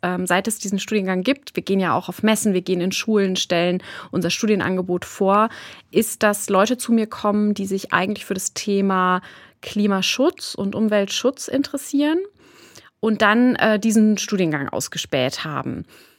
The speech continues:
Und dann häufig erstmal so ein bisschen überrascht sind, dass das so ein naturwissenschaftlicher Studiengang ist. Da hätte ich jetzt die Frage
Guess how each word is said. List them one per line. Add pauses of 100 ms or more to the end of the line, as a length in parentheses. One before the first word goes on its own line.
(220)
Und
dann (320)
häufig
erstmal
so
ein
bisschen
überrascht
sind,
dass
das
so
ein
naturwissenschaftlicher
Studiengang
ist. (720)
Da
hätte
ich
jetzt
die
Frage